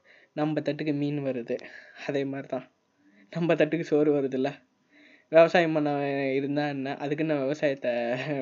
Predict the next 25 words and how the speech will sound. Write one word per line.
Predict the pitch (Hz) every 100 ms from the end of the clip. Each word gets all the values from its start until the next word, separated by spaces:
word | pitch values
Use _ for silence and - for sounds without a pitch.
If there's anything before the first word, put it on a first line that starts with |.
| 127
போய் | 151 139
முட்டு | 139
தரல | 151 135
பூமி | 127 135 139
படத்தை | 127 123 131
மாதிரி. | 127 123 - -
நம்ம | - 170 160
தட்டுக்கு | 151 156 165
சோறு | 151 143 139
வருது, | 135 127 135 -
நம்ம | 156 151 151
தட்டுக்கு | 139 143 160 156
காய்கறி | 151 139 143 135
வருது, | 131 131 147
வாரம் | 165 151 151 139
வாரம் | 156 160
சந்தைக்கு | 135 143 143
வெஜிடபிள் | 131 139 135 131
வருது. | 131 -
நமக்கு | 226 226 220
என்ன, | 208 208 214 - _ _ _ _
காசு | 202 196
தரோம், | - 185
வாங்கிட்டு | 180 156 151 143
வரோம், | 135